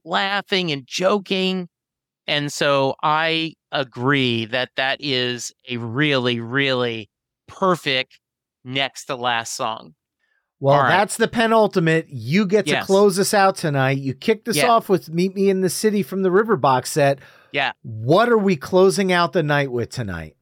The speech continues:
Speaker 1: So when people ask me, "What is your favorite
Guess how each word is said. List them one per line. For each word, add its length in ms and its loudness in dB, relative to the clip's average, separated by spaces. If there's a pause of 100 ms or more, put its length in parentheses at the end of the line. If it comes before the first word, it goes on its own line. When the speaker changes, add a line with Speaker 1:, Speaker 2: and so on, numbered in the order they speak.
(720)
Speaker 1:
So 500 -2
when 220 -6
people 400 -4
ask 480 -4
me, 640 -8 (500)
"What 260 -4
is 220 -6
your 300 -6 (100)
favorite 560 -4